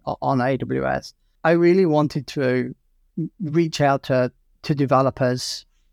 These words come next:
from different, different backgrounds, different areas, because developers are involved in so many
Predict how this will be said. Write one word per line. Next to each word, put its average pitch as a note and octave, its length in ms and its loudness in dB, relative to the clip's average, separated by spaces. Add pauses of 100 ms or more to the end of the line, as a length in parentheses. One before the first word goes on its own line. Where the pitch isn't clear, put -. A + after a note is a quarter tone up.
(140)
from C3 340 2
different, B2+ 540 0 (120)
different D3 340 0
backgrounds, B2 600 0
different C#3 380 -2
areas, B2+ 480 0
because - 380 -4
developers C3+ 520 0
are C3 80 2
involved B2+ 480 -2
in B2+ 180 -2 (520)
so E3 260 2
many C#3+ 400 0